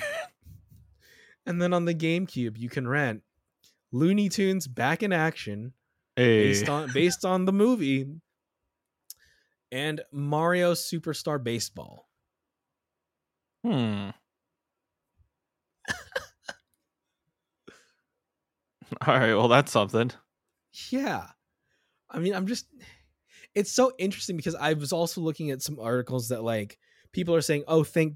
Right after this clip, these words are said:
Speaker 2: God, finally, like, the industry is moving on to the next gen consoles and, like, transitioning away from the, the P S four and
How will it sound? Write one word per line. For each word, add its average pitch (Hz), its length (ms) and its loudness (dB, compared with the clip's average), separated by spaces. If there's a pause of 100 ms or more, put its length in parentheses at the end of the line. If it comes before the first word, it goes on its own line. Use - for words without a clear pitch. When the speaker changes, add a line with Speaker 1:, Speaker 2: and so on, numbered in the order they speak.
(120)
Speaker 2:
God, 147 280 0
finally, 143 560 0
like, 117 280 -4
the 131 200 -2
industry 135 440 -4
is 117 140 -4
moving 123 340 -2
on 117 200 -4
to - 60 -12
the 127 80 -2
next 117 340 -6
gen 113 220 -8
consoles 117 460 -6
and, 107 140 -6
like, 104 260 -6 (400)
transitioning 147 640 -2
away 120 260 0
from 110 680 -6 (120)
the, 113 280 -4
the 104 120 -8
P 131 260 -8
S 120 180 -4
four 120 440 -2
and 107 360 -8